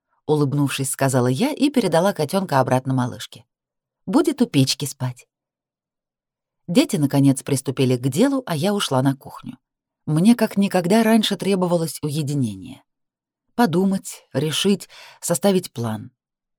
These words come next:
Не знаю почему, но именно составление плана меня успокаивает больше всего.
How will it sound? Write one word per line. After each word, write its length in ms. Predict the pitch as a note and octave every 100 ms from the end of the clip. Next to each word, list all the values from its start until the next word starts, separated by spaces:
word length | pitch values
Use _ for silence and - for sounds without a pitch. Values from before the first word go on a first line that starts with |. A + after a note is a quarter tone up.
| _ _
Не 160 | G#3
знаю 240 | A#3 D4 -
почему, 420 | D3 - F#3+ A3+
но 160 | E3 E3
именно 440 | - F#3+ F3 E3+
составление 580 | - D#3 E3 F3+ F3 D#3+
плана 300 | E3+ G3 F3
меня 300 | C#3 C#3+ C3+
успокаивает 760 | C3+ - C3+ E3 D3 C3+ B2+ - _
больше 380 | - D#3 A#2 -
всего. 380 | - C3 G#2